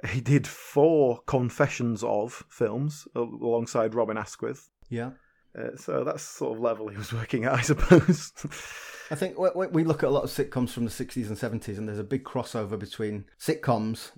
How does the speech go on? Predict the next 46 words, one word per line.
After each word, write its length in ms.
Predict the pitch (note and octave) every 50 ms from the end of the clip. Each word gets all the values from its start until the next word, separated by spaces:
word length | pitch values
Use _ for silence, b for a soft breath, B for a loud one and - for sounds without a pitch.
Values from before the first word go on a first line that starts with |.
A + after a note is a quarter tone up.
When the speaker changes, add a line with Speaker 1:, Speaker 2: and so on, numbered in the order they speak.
| - -
Speaker 2:
Carry 240 | - D#3 D3 C#3
On 160 | B2+ A2+ A2+ A2
films, 540 | - - A2 G#2 G#2 G#2 A#2 - - - - -
and 120 | A2+ A2+
the 40 | G#2+
Confessions 500 | - - A2 G2+ - G#2 - - G2+ F#2
films. 380 | - - G2 F#2+ F#2 F2+ - - -
They, 140 | C3 C#3 D3
they 180 | C#3+ - D3+ D3
feel 320 | D3 - - D#3+ E3 D#3+
like 240 | D3 C3+ C3 - -
sort 200 | - C#3 B2+ A2+
of 80 | - -
honorary 420 | A#2+ B2 B2 B2 A#2+ A2+ A2+ G#2+ G#2+
sitcoms 680 | - - B2 - - - - G2 F#2+ G2 - - -
sometimes. 440 | - A#2+ A2 G2 - - D3 D#3+ D#3
Speaker 1:
Yeah, 280 | F3+ D#3 D3 D#3+ D3 - F#3
yeah, 220 | F3 D3+ C3 B2
exactly, 520 | B2 A#2+ A#2+ B2+ A#2+ A#2+ - - G#2+ G#2 G#2+
yeah. 100 | G#2+ G#2+ - B2 - -
<laughs> 220 | _ _ _ _ -
A-, 140 | F#3 G3 -
a-, 220 | A3 A3 - -
and 100 | G#3 G#3
that's 200 | A3 A3+ - -
it, 120 | C4 D#4+ B3
really. 300 | F#3+ D#3+ C3+ A#2+ A#2+ B2+
I 60 | C3+
mean, 340 | D3+ E3+ E3+ E3+ E3+ F3+ -
he 300 | - D3+ D3 - E3 E3+
never 240 | F3+ G3 F#3+ G3 F3+
had 220 | D#3+ E3+ E3 D#3
another 300 | D#3 D#3 D#3 D#3 C#3 D3+
role 300 | C3+ C#3 C#3 C3+ C3 B2+ A#2+
like 260 | B2 B2+ B2 F3+ -
this 260 | D3 C3+ B2 - -
in 100 | B2+ A#2
terms 300 | - - B2+ A#2+ A#2+ A2+
of 100 | A#2 A2
something 360 | - - B2+ A#2 - B2 A#2+
he 100 | A#2 A#2
would 160 | A2+ A2+ G#2+
be 100 | G2+ A#2
well 260 | A#2 A2 A#2 A#2 A2+ G#2+
recognised 800 | A#2 C3 B2+ - - A2 G#2+ A2+ A2+ A2 A2 A2 G#2+ - - -
for. 460 | - - - G#2+ G#2+ G#2 G#2 G#2 -